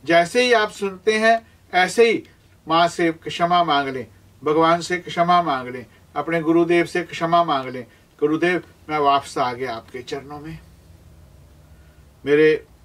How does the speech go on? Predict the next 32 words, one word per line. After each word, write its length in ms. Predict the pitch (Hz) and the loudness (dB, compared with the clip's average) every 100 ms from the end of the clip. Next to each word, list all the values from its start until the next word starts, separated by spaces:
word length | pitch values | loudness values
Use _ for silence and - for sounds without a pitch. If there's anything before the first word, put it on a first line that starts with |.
| - 131 | -20 -10
बहुत 300 | 143 156 151 | -4 -2 -2
अच्छे 420 | 143 160 151 135 | -4 -4 -4 -4
मिलने 320 | 147 139 147 | -6 -4 -2
वाले 280 | 143 135 143 | 0 0 -2
हैं, 200 | 156 - - - _ _ _ _ _ _ _ _ _ _ _ _ _ _ - | -6 -12 -18 -20 _ _ _ _ _ _ _ _ _ _ _ _ _ _ -14
उनको 260 | 131 147 | -8 -4
बहुत 300 | 147 147 160 | -2 0 -2
कहता 360 | 160 143 - 147 | -2 -4 -4 -8
था 120 | 143 - - - - - _ | -8 -12 -16 -20 -20 -20 _
कि 80 | - | -14
"इस 240 | - 139 | -10 -10
मंत्र 360 | 147 143 131 135 | -8 -10 -6 -6
को 140 | 131 | -4
करो, 420 | 131 139 131 135 139 | -6 -4 -2 -2 -4
ऐसा 360 | 147 - 131 | -8 -8 -10
करो, 380 | 117 123 123 123 | -10 -10 -10 -10
ऐसा 320 | 120 117 139 | -12 -8 -6
करो।" 360 | 131 127 120 - _ _ _ | -6 -10 -16 -18 _ _ _
कहते, 240 | 156 143 160 | -10 -4 -4
"गुरुजी 340 | 143 147 147 | -2 -4 -6
को 120 | 143 | -8
और 220 | 151 156 | -4 -2
शक्तिशाली 640 | - 139 - 143 139 123 123 | -2 -6 -8 -10 -8 -8 -8
दो 200 | 113 110 | -8 -8
मंत्र, 360 | 113 104 - 110 - - | -8 -14 -16 -18 -20 -8
कोई 160 | 147 | -4
और 240 | 160 160 170 | 0 2 0
शक्तिशाली 680 | 165 139 - 135 143 139 | -2 -8 -10 -10 -10 -10
मंत्र 320 | 143 139 - 147 | -14 -18 -14 -14
दो।" 280 | - 196 - - _ - _ - | -14 -18 -20 -20 _ -20 _ -8
पर 100 | 147 | -4
मुझे 380 | 139 131 143 | -2 0 0